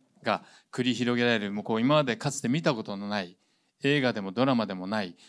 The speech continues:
すごく、う、激しい作品になってますんで、あの、ちょうどいい、えー、ご挨拶ができたかなというふうに思っておりますんで、本日はあの、改めてね、今日来ていただいてありがとうございます。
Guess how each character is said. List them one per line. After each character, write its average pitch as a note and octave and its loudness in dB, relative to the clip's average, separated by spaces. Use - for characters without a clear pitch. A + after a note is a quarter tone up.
す - -8
ご D#3+ 0
く、 G2+ -8
う、 A#2+ -6
激 A#2 0
し A2 -2
い - -12
作 G#2+ -4
品 G2 -6
に G2 -6
な G2 -6
っ - -14
て G2 -14
ま F2+ -10
す - -12
ん F2+ -12
で、 F2 -16
あ F#2+ -6
の、 F2+ -8
ち - -10
ょ A#2+ 4
う - 0
ど A#2+ 0
い C3 2
い、 A2+ -4
え F2+ -12
ー、 - -18
ご G#2 -2
挨 G#2+ 2
拶 G#2 -6
が F#2 -8
で F#2+ -8
き - -12
た F#2 -10
か F#2+ -8
な G2+ -4
と G2+ -10
い - -8
う E2+ -10
ふ F2 -16
う F#2+ -10
に F2 -10
思 F2 -10
っ - -12
て - -16
お - -16
り F2 -16
ま E2+ -14
す - -12
ん F2 -14
で、 F2+ -16
本 A2+ -2
日 F#2 -6
は G2+ -4
あ G2 -2
の、 G2 -4
改 C3 2
め A#2 0
て - -10
ね、 F2+ -14
今 A2 -2
日 G2 -4
来 - -14
て G#2 -4
い F#2+ -6
た F#2 -6
だ F2+ -6
い F2 -10
て - -8
あ G2 0
り G#2 2
が F#2+ 0
と - -10
う - -10
ご F2 -10
ざ F2+ -10
い - -10
ま E2+ -10
す。 - -10